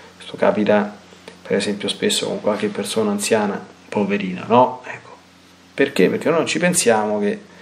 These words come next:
eh, le prime cose a cui fare attenzione sono i nostri pensieri. È questo uno stadio maturo della vita anche morale, no? Io ricordo un mio vecchio padre spirituale, l'ho detto tante volte, che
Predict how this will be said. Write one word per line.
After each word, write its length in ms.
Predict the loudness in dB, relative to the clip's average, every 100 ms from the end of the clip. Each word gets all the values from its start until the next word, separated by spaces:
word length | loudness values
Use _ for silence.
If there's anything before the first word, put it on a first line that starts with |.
| -20 -20 -20 -20 -20 -16 -6
eh, 580 | -4 -2 -4 -6 -8 -12 -14 -18 -20 -20 -20 -20 -20 -20 -20 -20 -20 -20 -20 -20 -20 -18 -18 -12 0
le 220 | 2 4
prime 320 | 4 4 6
cose 340 | 6 6 2
a 40 | -6
cui 160 | -4
fare 160 | 0 0
attenzione 440 | 0 -6 -8 -8
sono 200 | -2 0
i 60 | 0
nostri 360 | 0 -2 -4 -6
pensieri. 760 | -6 -6 -4 -4 -4 -10 -18 _ -20 -20 -20 -20 -20 -20 -20 0
È 200 | 2 2
questo 320 | -2 -2 -2
uno 100 | -4
stadio 400 | -2 0 0 0
maturo 480 | -2 -2 -4 -2 -4
della 280 | -4 -8 -10
vita 460 | -10 -12 -12 -14 -18 -20 _ _
anche 340 | -4 -4 -2 -6
morale, 480 | -4 -6 -10 -12 -8
no? 300 | -8 -8 -14 _ _ _ _ _ _ _ _ _ _ -10
Io 100 | -8
ricordo 420 | 0 2 0 -4
un 80 | -8
mio 100 | -6
vecchio 280 | -6 -8
padre 220 | -8 -8 -8
spirituale, 420 | -10 -2 0 2
l'ho 100 | -2
detto 240 | -8 -10
tante 300 | -8 -6 2
volte, 440 | 4 4 0 -8 -14
che 220 | -14